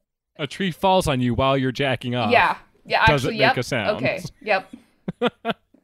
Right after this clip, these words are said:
Speaker 2: Like, God, do-, God doesn't like you doing that in nature, so.
Speaker 1: God disapproves of what you're doing, so.
Speaker 2: So just tree straight down. Mm, yep.
Speaker 1: Werewolf Professor.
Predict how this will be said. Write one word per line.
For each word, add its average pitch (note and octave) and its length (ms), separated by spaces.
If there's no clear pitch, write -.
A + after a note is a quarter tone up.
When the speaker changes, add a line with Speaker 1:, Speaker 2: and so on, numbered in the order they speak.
Speaker 2:
Like, B3+ 260
God, B3 500
do-, A3+ 300
God A#3 200
doesn't A3 280
like F#3+ 240
you F#3 120
doing F3 340
that D3+ 180
in E3 80
nature, D#3+ 480
so. - 340
Speaker 1:
God F3+ 320
disapproves C#3 560
of A2 100
what A#2 160
you're A2+ 120
doing, G#2 460
so. G#2 400
Speaker 2:
So A#3 140
just C4 300
tree A3+ 360
straight G3+ 300
down. F#3 440
Mm, G#3+ 280
yep. F#3+ 320
Speaker 1:
Werewolf D3+ 640
Professor. C3+ 880